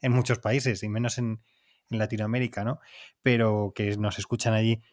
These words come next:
Pero eso ya lo vamos a dejar para otro día. Yo simplemente era agradecerte esto, tu, tu tiempo, la,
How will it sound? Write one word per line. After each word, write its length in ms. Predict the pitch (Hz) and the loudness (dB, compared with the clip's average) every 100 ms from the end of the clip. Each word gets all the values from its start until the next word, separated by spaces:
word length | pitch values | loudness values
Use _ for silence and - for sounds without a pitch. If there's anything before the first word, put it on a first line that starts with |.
| _ | _
Pero 140 | 117 | 0
eso 160 | 117 127 | 4 6
ya 80 | 127 | 8
lo 180 | 127 123 | 6 6
vamos 200 | 120 127 | 2 0
a 40 | |
dejar 200 | 117 113 | -4 -2
para 140 | 107 | 0
otro 120 | 101 104 | 0 0
día. 220 | 110 107 | 0 0
Yo 180 | 107 120 | 0 0
simplemente 460 | - 127 131 131 | 0 0 0 0
era 100 | 123 | 0
agradecerte 480 | 107 104 - 110 - | 0 -2 -4 -6 -4
esto, 240 | 107 - | -6 -6
tu, 240 | - 104 - | -8 -8 -6
tu 140 | 113 | -4
tiempo, 480 | 113 139 147 139 - _ _ - - - _ | 2 2 4 0 0 _ _ -20 -20 -20 _
la, 360 | - 123 110 110 | 0 2 4 2